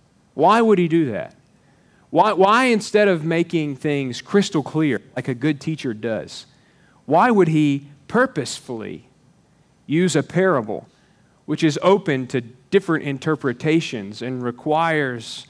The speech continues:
some hard thinking? Why not just make it clear? Well, I think I, I've got three reasons. There are probably more.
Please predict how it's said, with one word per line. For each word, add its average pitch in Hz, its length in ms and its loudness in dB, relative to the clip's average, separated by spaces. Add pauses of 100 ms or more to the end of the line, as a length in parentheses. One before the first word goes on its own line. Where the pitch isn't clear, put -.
(120)
some 123 200 -12
hard 143 360 -4
thinking? 127 300 -8
Why 196 180 0
not 214 200 0
just 147 220 -6
make 139 280 -6
it - 120 -8
clear? 104 440 -14 (840)
Well, 117 160 -4
I 165 160 2
think 170 240 0
I, 131 240 -2
I've 131 160 -6
got 127 220 -4
three 156 220 -2
reasons. 117 680 -4 (340)
There 120 160 -4
are 113 60 -6
probably 143 480 0
more. 139 400 -2